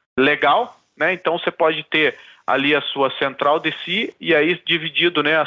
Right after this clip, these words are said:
C U, D U, né, a C U na lo-, num data center local e a D U mais próxima um pouquinho à, à antena, a G Node B, né? Agora, falando um pouquinho sobre esse segundo caso, que é uma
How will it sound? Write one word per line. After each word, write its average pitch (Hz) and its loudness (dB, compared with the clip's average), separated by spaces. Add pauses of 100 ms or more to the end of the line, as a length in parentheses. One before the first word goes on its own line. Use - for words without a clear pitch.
C 151 2
U, 160 4
D 175 2
U, 165 2 (320)
né, 151 0
a 156 -2
C 165 2
U 156 2
na 175 2
lo-, 135 2
num 135 -2
data 135 0
center 139 -4
local 170 0 (360)
e 196 0
a 190 2
D 190 2
U 202 0 (340)
mais 175 0
próxima 175 -2
um 180 -2
pouquinho 175 -2
à, 131 2 (760)
à 131 -2
antena, 127 0
a 127 2
G 139 0
Node 160 0
B, 147 -2 (360)
né? 175 0 (420)
Agora, 196 2
falando 226 2
um 247 -4
pouquinho 214 -2
sobre 220 0
esse 185 0
segundo 196 -4
caso, 196 2
que 151 -4
é - 2
uma 160 -2